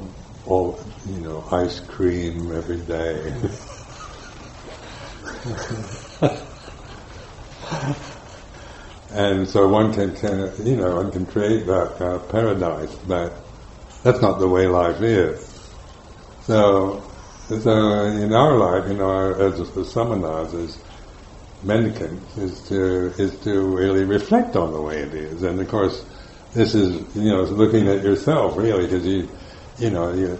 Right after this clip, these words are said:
it's not just looking outward and, and, and, uh, seeing the world as something separate, uh, you know, from an object of senses, but it's actually focusing on,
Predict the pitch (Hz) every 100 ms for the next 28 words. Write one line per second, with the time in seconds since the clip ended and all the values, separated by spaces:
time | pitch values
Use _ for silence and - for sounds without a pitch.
0 | - 95 - 101 87 95 87 101 95 95
1 | 92 90 87 87 85 82 80 82 - -
2 | - - - - - 95 85 87 92 90
3 | 87 85 87 80 82 82 - - - -
4 | 107 98 90 90 95 95 92 90 - 104
5 | 87 92 82 80 - - - - - -
6 | 104 - 98 87 85 - - 87 90 90
7 | 90 85 78 - 87 85 - 92 90 98
8 | 90 92 - 87 - 110 101 - 87 76
9 | 90 87 - 85 - - 101 92 - 90
10 | 80 76 - - - - - - - -
11 | - - - 110 110 120 - 92 80 85
12 | 90 95 98 95 95